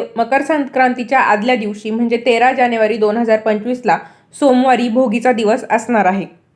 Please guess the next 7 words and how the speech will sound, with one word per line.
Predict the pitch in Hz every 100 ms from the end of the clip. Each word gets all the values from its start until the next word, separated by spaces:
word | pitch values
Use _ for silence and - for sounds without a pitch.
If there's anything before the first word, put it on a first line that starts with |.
| _ _ _ _ _ _ -
भोगीच्या | 240 285 285 311
दिवशी | 285 294 294 302 311 - _ _ -
बाजरीची | 240 240 226 247 269
भाकर, | 269 254 202 202 196 - - _ _ _ _ _ -
खिचडी, | 294 285 254 226 202 233 - 214
गुळाची | 247 247 247
पोळी | 262 277 220 202